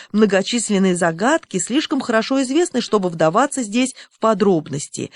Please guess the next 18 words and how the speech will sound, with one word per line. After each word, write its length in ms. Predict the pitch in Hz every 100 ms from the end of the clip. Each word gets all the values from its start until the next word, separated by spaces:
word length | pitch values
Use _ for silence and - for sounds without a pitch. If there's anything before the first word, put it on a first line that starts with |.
| - -
и 60 |
к 60 | -
тому 300 | 240 247 320
же 60 | 311
рассмотрены 720 | 247 - 226 294 285 277 -
в 100 | 185
наших 500 | 190 220 247 277 - - -
предыдущих 720 | 262 320 233 170 160 - 156
работах. 640 | 170 151 151 117 - - _ _ _ _ _ _ _
Камера 340 | - 381 370 339
царя 540 | - 247 269 339 330
соединяется 800 | - 254 226 208 240 285 277 247
с 120 | -
нижними 520 | 196 240 247 233 226 -
уровнями 720 | 240 277 254 220 220 214 202 - -
сооружения 640 | - 240 233 190 233 220 208
Большой 400 | 190 196 220 190
галереи, 720 | 190 190 196 254 269 156